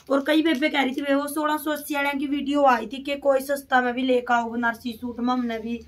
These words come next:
लेने हैं जी, हम इतना ले नहीं सकते।" तो specially उनके लिए video ही आई है, वे समझ ले यो बनारसी की। तो कम price में देख लो भाई आप लोग। यो देखो, सारा suit red color का यो suit है,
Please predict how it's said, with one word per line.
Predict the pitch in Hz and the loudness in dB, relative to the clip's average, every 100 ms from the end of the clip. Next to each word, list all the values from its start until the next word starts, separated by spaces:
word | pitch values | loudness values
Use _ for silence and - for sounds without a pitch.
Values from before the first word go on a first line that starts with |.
| - - - | -18 -10 4
लेने | 262 254 240 | 4 6 2
हैं | 247 247 | 0 -2
जी, | 226 262 | 0 2
हम | 247 254 | 4 2
इतना | 254 247 240 | 2 -2 -2
ले | 233 233 | -2 -2
नहीं | 226 | -6
सकते।" | 226 220 226 262 262 _ _ - | -8 -10 -2 -2 -4 _ _ -2
तो | 294 | -2
specially | 285 302 294 285 302 | 2 4 4 4 2
उनके | 311 269 294 | 2 2 0
लिए | 285 285 | 2 2
video | 285 262 269 285 | 2 4 6 6
ही | 262 | 6
आई | 208 208 | 2 -2
है, | 233 | -4
वे | 214 | -6
समझ | 233 220 214 | -10 -12 -8
ले | 240 240 | -6 -4
यो | 240 226 226 | -4 -6 -6
बनारसी | 233 220 214 233 | -4 -4 -6 -10
की। | 220 311 - - - - - _ - - - 214 | -2 -2 -4 -14 -20 -20 -20 _ -20 -20 -20 -6
तो | 294 | -2
कम | 294 311 302 | 2 2 2
price | 277 285 277 262 | 2 2 2 2
में | 262 | 2
देख | 247 240 | 2 -4
लो | 240 240 | -4 -6
भाई | 233 | -2
आप | 226 208 | -2 -2
लोग। | 214 247 285 - - - - | -4 -6 -6 -12 -18 -14 -2
यो | 247 262 | 2 2
देखो, | 226 214 - 196 - - - - | 0 -8 -12 -18 -20 -20 -20 -20
सारा | - 277 269 320 | 2 6 8 6
suit | 330 330 | 4 4
red | 294 311 330 330 | 6 8 8 8
color | 330 311 | 6 8
का | 311 | 6
यो | 302 285 | 4 4
suit | 277 254 240 | 0 -6 -2
है, | 269 285 302 | 2 4 4